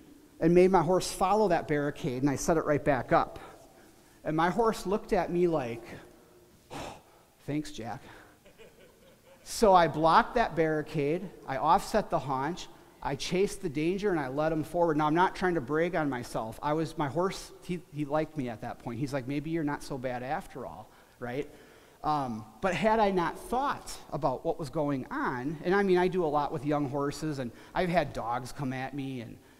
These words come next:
with horses, and I know what to do. You chase it, you face it, you don't let that dog get to your horse's heels ever, right? If a do-, if a wild dog finds you on the trail, you don't, you don't let it get behind you.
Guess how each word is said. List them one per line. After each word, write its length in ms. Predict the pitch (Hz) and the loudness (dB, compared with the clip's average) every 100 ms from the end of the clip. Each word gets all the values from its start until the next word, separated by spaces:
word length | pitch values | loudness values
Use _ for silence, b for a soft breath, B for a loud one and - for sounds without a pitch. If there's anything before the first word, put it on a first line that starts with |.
| B B | B B
with 180 | 135 120 | -16 -10
horses, 580 | 135 135 - 139 135 117 | -8 -8 -10 -12 -10 -12
and 220 | 98 110 b b | -14 -18 b b
I 80 | 131 | -10
know 120 | 131 | -6
what 180 | 127 120 | -6 -8
to 80 | 123 | -12
do. 360 | 110 123 127 123 - B B _ | -12 -10 -10 -12 -18 B B _
You 60 | - | -14
chase 400 | - 127 123 143 | -8 -8 -8 -6
it, 200 | 143 - B B - | -8 -8 B B -18
you 80 | |
face 340 | - 127 131 - | -12 -10 -10 -6
it, 160 | 147 - - 131 | -8 -8 -16 -12
you 60 | |
don't 140 | 131 - | -10 -8
let 160 | 139 | -8
that 180 | 147 117 | -6 -6
dog 220 | 139 135 | -6 -6
get 100 | 131 | -8
to 80 | - | -10
your 80 | 127 | -10
horse's 280 | 127 110 - | -10 -12 -16
heels 400 | - 196 113 - | -12 -10 -10 -8
ever, 320 | 147 131 95 - | -8 -6 -12 -12
right? 280 | 107 120 - 131 | -10 -8 -10 -16
If 120 | 127 | -14
a 20 | |
do-, 140 | 120 139 | -10 -8
if 120 | 120 | -6
a 60 | 120 | -4
wild 300 | 131 135 113 | -2 -2 -4
dog 300 | 131 135 135 | -4 -4 -4
finds 240 | 143 127 | -8 -6
you 60 | 131 | -8
on 40 | |
the 60 | 113 | -8
trail, 400 | - 156 170 127 | -6 0 0 0
you 100 | 147 | -2
don't, 300 | 165 131 - | -2 -4 -8
you 80 | 139 | -6
don't 140 | 170 | -6
let 100 | 123 | -8
it 80 | 117 | -10
get 140 | - | -14
behind 400 | 110 - 143 208 | -16 -12 -8 -8
you. 80 | 67 | -8